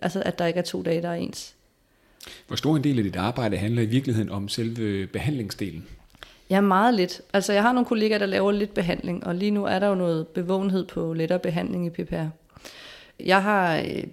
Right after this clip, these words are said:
Speaker 1: måske, jeg tænker, ti gange i løbet af de sidste otte år, måske haft nogle samtaleforløb. Og der ligger noget lovgivning om, at det er fem rådgivende samtaler, og så må man jo på en eller anden måde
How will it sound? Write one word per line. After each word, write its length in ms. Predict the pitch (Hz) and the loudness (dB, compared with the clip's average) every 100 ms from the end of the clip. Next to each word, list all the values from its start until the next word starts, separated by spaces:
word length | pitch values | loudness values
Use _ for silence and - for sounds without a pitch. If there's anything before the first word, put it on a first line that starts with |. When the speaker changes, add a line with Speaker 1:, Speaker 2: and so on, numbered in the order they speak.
| - | -12
Speaker 1:
måske, 440 | - 160 - 156 - | -6 -4 -2 -4 -4
jeg 100 | - | -6
tænker, 240 | 151 143 | -4 -6
ti 260 | - - 180 | -4 -4 -2
gange 280 | 147 143 151 | 0 2 0
i 40 | |
løbet 200 | 143 147 | 0 -2
af 60 | 143 | -2
de 80 | |
sidste 300 | 143 160 - | -4 -8 -6
otte 240 | 151 151 151 | -4 0 0
år, 120 | - | -2
måske 260 | 151 - 160 | -4 -4 -2
haft 340 | 165 - - | -2 -4 -8
nogle 180 | 175 156 | -4 -4
samtaleforløb. 920 | - 156 160 170 160 170 151 - - - - - - - - | -2 -4 -2 -4 -4 -2 -4 -6 -12 -20 -20 -20 -20 -10 0
Og 80 | |
der 80 | 170 | 4
ligger 200 | 170 185 | 4 6
noget 180 | 185 185 | 6 6
lovgivning 460 | 175 170 185 165 143 | 6 6 4 4 2
om, 120 | - | 2
at 100 | 165 | 0
det 60 | |
er 40 | 156 | 0
fem 220 | - 175 | 0 0
rådgivende 440 | 139 139 165 156 | 2 0 2 0
samtaler, 560 | 151 127 131 165 139 143 | 2 0 0 -2 0 0
og 120 | 160 | -2
så 100 | - | -2
må 100 | 160 | -2
man 180 | 156 147 | 0 0
jo 180 | 143 139 - - _ _ _ _ _ | -2 -4 -8 -20 _ _ _ _ _
på 120 | - | -8
en 20 | - | -4
eller 80 | |
anden 100 | 143 | 0
måde 280 | 135 135 143 | 2 2 -2